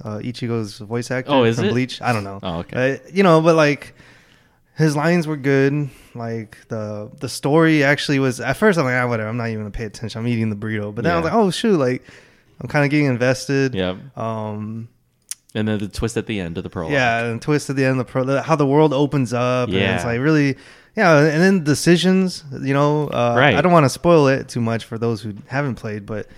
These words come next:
Speaker 1: um, the decision you make at the end,
Speaker 2: Mm-hmm.
Speaker 1: right, to whatever.
Speaker 2: To help someone or not.
Speaker 1: Yeah, to help someone or not. I was like, "Oh, okay, cool." And my decision <laughs> was different than John's, but that's okay. I was just watching. So,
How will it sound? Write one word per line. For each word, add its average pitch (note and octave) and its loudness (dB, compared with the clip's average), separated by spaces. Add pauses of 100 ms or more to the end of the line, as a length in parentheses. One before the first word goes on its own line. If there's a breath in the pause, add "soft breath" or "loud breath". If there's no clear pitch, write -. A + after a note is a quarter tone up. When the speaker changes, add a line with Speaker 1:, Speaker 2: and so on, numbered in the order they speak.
(340 soft breath)
Speaker 1:
um, G2+ -12 (1120)
the B2 -12
decision C#3 -4
you B2+ 0
make B2+ -4
at A2 -8
the A2 -6
end, B2 -2
Speaker 2:
Mm-hmm. C3 0
Speaker 1:
right, A#2+ -4
to G#2 -10 (400)
whatever. G#2+ -8
Speaker 2:
To - -6
help G#2+ -2
someone A2 -2
or F#2+ -2
not. G2 -4
Speaker 1:
Yeah, G#2 -4
to - -12
help B2+ -4
someone A2+ -6
or G#2+ -6
not. G#2 -6
I - -10
was A2 -12
like, A#2+ -8
"Oh, E3 0
okay, C#3 -2
cool." C#3 2
And A2 -2 (220 loud breath)
my C#3+ 2
decision C#3 2
<laughs> F3+ 8
was C3 4
different C#3+ 2
than A#2 -2
John's, A2 0
but G#2 -10
that's D#3+ 6
okay. D3 4
I A2+ 2
was A2+ -2
just G#2+ -6
watching. G#2+ -8
So, G2+ -8